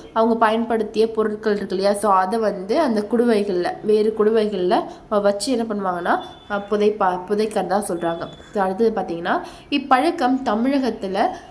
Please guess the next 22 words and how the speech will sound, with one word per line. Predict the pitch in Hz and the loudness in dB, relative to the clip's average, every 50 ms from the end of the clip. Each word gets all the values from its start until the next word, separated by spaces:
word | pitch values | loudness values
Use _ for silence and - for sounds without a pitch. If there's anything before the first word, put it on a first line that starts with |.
| - - - | -20 -4 0
பெரும் | 240 262 285 302 311 285 | 2 2 4 2 4 4
பகுதிகள்ல | 262 220 220 226 208 220 208 208 180 185 220 220 | 4 2 4 2 2 2 2 2 2 2 2 2
வழக்கத்தில் | 214 185 202 202 - 214 208 - 214 208 | 2 0 -2 -2 -4 -6 -4 -2 -2 0
இருந்தது | 196 185 180 185 190 180 175 196 202 | 0 0 -2 -2 -4 -2 0 0 -2
அப்படிங்கிறது | 180 165 175 170 175 170 165 160 156 226 - | 0 0 -2 -4 -2 -4 -4 0 0 0 0
குறிப்பிடத்தக்கதா | - 254 226 - - 196 185 180 - 175 175 - 160 170 196 - - 185 | 0 0 -2 0 -2 -4 -4 -4 -6 -8 -8 -6 -4 -4 -4 -4 -4 -6
சொல்றாங்க. | 175 170 175 170 170 - | -6 -4 -6 -6 -6 -4
பல | - 202 196 208 233 226 | 0 0 2 4 4 4
ஆய்வுகள்ல | 202 190 190 185 180 165 165 165 170 - - | 2 2 0 -2 -4 -4 -2 0 0 0 0
கண்டுபிடிக்கப்பட்டிருக்கு. | - 233 202 185 175 165 160 - - - 170 - - - - - - - - - - - - - - | 0 -2 -2 -2 -4 -6 -6 -8 -8 -10 -10 -12 -14 -14 -14 -14 -14 -14 -18 -20 -20 -20 -18 -6 -2
இது | 269 277 320 294 | 0 2 2 2
போன்ற | 269 285 330 320 330 349 | 4 2 2 4 4 2
தாழிகள் | 349 339 247 214 220 233 240 233 233 202 240 | 4 6 6 6 6 6 4 0 0 0 2
அத்திரம்பாக்கம், | - 190 190 - - 277 285 285 254 233 196 190 - - 202 220 208 | 2 2 0 0 -2 -2 0 2 2 2 0 0 -2 -4 -4 0 0
அரிக்கமேடு, | 185 185 220 240 - 285 254 226 190 180 175 202 | 2 2 2 0 0 0 0 0 0 0 0 0
ஆதிச்சநல்லூர், | 220 202 175 180 208 220 240 254 - - 247 226 208 175 165 180 202 208 208 - | 2 2 2 2 0 0 -2 -4 -6 -6 -4 -2 -2 -2 -2 0 0 0 0 0
திருகாம்புலியூர், | - 233 254 262 262 269 247 240 - 196 180 170 175 175 190 - - - - - - - | 0 0 0 0 0 2 0 0 0 0 0 2 2 2 0 -2 -4 -10 -16 -20 -2 2
தாமிரபரணி | 262 233 247 277 285 311 294 247 226 233 220 208 226 226 | 2 4 4 2 2 2 2 2 2 2 2 2 2 0
ஆற்றங்கரை | 196 185 196 - - 220 208 190 196 214 | 0 -2 -4 -4 -4 -4 -4 -2 -4 -4
போன்ற | 208 185 180 185 180 180 | -4 -6 -6 -6 -6 -4
பகுதிகள்ல | 180 180 175 185 180 185 165 170 165 202 277 | -2 -2 -2 -2 -2 -2 -2 0 0 -2 -2
கண்டுபிடிக்கப்பட்டிருக்கு. | 277 226 196 190 196 180 175 165 160 165 185 170 170 160 165 - 151 151 151 143 | -2 -2 -4 -4 -4 -4 -4 -4 -4 -4 -6 -8 -8 -10 -10 -10 -12 -12 -12 -14